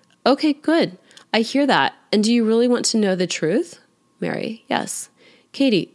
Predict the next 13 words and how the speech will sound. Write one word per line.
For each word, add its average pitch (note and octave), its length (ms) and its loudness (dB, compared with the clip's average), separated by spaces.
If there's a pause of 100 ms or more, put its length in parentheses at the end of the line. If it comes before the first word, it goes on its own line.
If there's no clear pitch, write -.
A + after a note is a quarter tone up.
"Okay. A3 520 0 (460)
Be G#3 140 2
still. F#3 520 -6 (840)
There's F#3+ 280 0
no G3 200 2
right F#3+ 260 0
or F#3+ 100 0
wrong D#3+ 240 -2
answer. - 480 -10 (880)
You G3+ 280 -2
don't F3+ 360 -2
love C#3+ 220 -6
him. - 340 -12